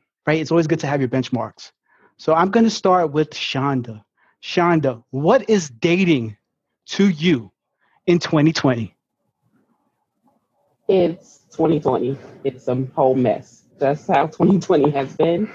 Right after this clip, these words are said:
Speaker 2: It's like dating is summed up in all of twenty twenty. It's just like basically stay in the house because there is,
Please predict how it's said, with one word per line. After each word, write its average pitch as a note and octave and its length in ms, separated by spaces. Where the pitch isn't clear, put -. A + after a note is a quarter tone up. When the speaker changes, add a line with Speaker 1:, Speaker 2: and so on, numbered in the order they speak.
Speaker 2:
It's - 280
like C3+ 340
dating D3+ 380
is C#3 180
summed C3 360
up C3 200
in A#2 120
all A#2+ 320
of B2 120
twenty G#2+ 280
twenty. F#2+ 480
It's - 220
just - 260
like - 280
basically B2 460
stay A2+ 240
in A#2 120
the A#2 80
house A2+ 260
because A2+ 400
there G#2 260
is, A2 380